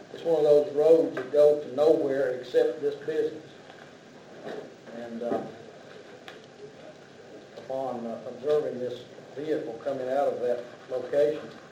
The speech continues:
uh, moments after hearing the gunshots coming from that location, the vehicle was stopped. Uh, Mister Clark got, got out of the vehicle,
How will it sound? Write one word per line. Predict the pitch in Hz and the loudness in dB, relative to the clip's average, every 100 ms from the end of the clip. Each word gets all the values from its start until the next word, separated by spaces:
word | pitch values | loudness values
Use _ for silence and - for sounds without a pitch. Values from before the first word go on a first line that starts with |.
| - - - - - - - - - - - | -20 -20 -18 -16 -18 -20 -20 -20 -20 -20 -18
uh, | 53 - - - - - 113 113 | -16 -16 -18 -20 -20 -20 -18 -8
moments | 143 131 123 107 - | 0 0 0 -10 -8
after | 123 - 120 | -6 -6 -8
hearing | 131 135 | -8 -8
the | 107 | -8
gunshots | 135 160 - 127 113 - - | -6 -6 -6 -6 -6 -6 -10
coming | 135 123 | -12 -12
from | 117 | -12
that | 117 113 | -8 -8
location, | 117 113 - - - - - - - - - - - - - - - | -8 -10 -8 -8 -10 -16 -18 -18 -20 -20 -18 -16 -16 -14 -14 -14 -14
the | 127 | -2
vehicle | 160 160 - 123 | 2 4 2 -4
was | - | -8
stopped. | - 190 156 131 135 - - - - - - - - - - 120 | 0 2 4 4 0 -4 -14 -20 -20 -20 -20 -20 -20 -20 -16 -10
Uh, | 127 123 120 - - - - - - - - - - - - - - - - - - - | -4 -2 -2 -8 -20 -20 -20 -20 -20 -20 -20 -20 -20 -20 -18 -18 -18 -20 -20 -20 -16 -8
Mister | 160 - 170 | -8 -4 6
Clark | 180 165 - - | 10 10 8 4
got, | 151 143 - - - - | 6 6 4 -6 -16 -2
got | 165 160 | 4 8
out | 160 139 | 8 6
of | 120 117 | 2 -4
the | 170 | 0
vehicle, | 170 - 127 131 | 0 0 0 -2